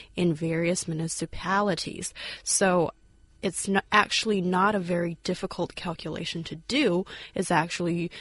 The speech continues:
merely looking at one factor, and that is the number of corrupt, corruption cases that happened in a locality. So that is how this is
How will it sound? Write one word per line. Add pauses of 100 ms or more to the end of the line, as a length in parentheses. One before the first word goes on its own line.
(100)
merely
looking
at
one
factor,
and
that
is
the
number
of
corrupt, (340)
corruption
cases
that
happened (260)
in
a
locality. (300)
So (360)
that
is
how
this
is